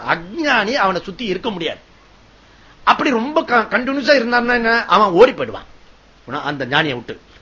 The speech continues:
<laughs> இவரு சொல்ற, இவரை போடுற போட்டு பார்த்தா காலையில சாயந்தரம் எப்ப பார்த்தாலும் வர சொல்றாரு. நமக்கு வேண்டவே வேண்டாம் அப்படி சொல்லிட்டு நாம பார்த்து ராமகிருஷ்ணா கோவிந்தா ஏதோ ஜா-, இது பண்ணிட்டு போயிட்டே இருப்போம். ஆ, அது கொஞ்சம் கம்ஃபர்டபுளா இருக்கிறது. இது கிளாஸ் பண்ணணும், புத்தி வேலை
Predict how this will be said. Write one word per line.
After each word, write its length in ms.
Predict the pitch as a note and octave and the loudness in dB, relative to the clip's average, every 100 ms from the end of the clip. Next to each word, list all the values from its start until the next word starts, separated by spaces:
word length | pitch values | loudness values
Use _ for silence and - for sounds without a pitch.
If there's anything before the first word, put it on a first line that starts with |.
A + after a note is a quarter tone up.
| - - - - | -20 -20 -20 -16
<laughs> 140 | D3+ - - - - | -16 -16 -20 -20 -14
இவரு 280 | C3+ D3 C#3 - | -10 -8 -8 -4
சொல்ற, 300 | D3 F3+ C#3+ | 0 2 2
இவரை 220 | C3 A#2 - | 0 -4 -2
போடுற 340 | E3 G#3+ F#3+ - | 0 2 -2 -4
போட்டு 220 | F#3 F3 | -10 -8
பார்த்தா 300 | D#3+ D#3+ F3 | -6 -4 -4
காலையில 340 | C#3 E3 D#3+ | -2 -2 -4
சாயந்தரம் 360 | D#3 E3 E3+ E3+ | -4 -4 -6 -6
எப்ப 220 | C#3 F#3 | -6 -6
பார்த்தாலும் 380 | E3+ F3 E3 D3 | -6 -6 -6 -6
வர 20 | F3+ | -10
சொல்றாரு. 340 | E3+ F3+ C3+ - - - | -8 -6 -8 -14 -20 -10
நமக்கு 380 | C3 D3 E3+ C3+ | -4 -2 -2 -6
வேண்டவே 380 | A2+ F3+ G3 A3 | -4 -2 0 0
வேண்டாம் 340 | D#3+ D#3+ D#3 | -2 -2 -2
அப்படி 180 | B2+ A#2+ | -4 -8
சொல்லிட்டு 340 | D#3 C#3 G2+ - - | -8 -8 -10 -16 -6
நாம 220 | E3 G#3+ | 0 0
பார்த்து 200 | G#3 G#3 | 0 2
ராமகிருஷ்ணா 520 | F3+ F3+ F3+ D#3+ F3+ | 2 2 0 -2 -4
கோவிந்தா 360 | D3+ D#3+ D#3+ E3 | 0 0 2 2
ஏதோ 260 | C#3+ E3 C3 | 2 0 -2
ஜா-, 300 | C3+ C#3+ A#2 | -2 0 -2
இது 400 | B2+ B2 C3 A#2+ A2+ | -8 -10 -10 -10 -10
பண்ணிட்டு 440 | B2+ B2 D3 D3 - | -8 -6 -8 -6 2
போயிட்டே 240 | E3 E3 | 2 2
இருப்போம். 300 | D3 B2+ G2+ - - D#3 | -2 -4 -12 -12 -6 0
ஆ, 180 | G3+ G#2 - - | 0 0 -8 -6
அது 120 | A3+ | -4
கொஞ்சம் 300 | C4 A#3+ G3 | -4 -4 -4
கம்ஃபர்டபுளா 360 | G3 A3+ G#3 G3+ | 0 2 4 4
இருக்கிறது. 360 | D#3 C#3 G#2+ - - - - | 4 0 -8 -14 -20 -14 -8
இது 120 | E3 | -2
கிளாஸ் 280 | F3+ G3 E3 | 0 0 -2
பண்ணணும், 240 | F#3+ F#3+ | -6 -6
புத்தி 260 | E3+ D#3+ G3 | -6 -4 0
வேலை 200 | F#3 | 2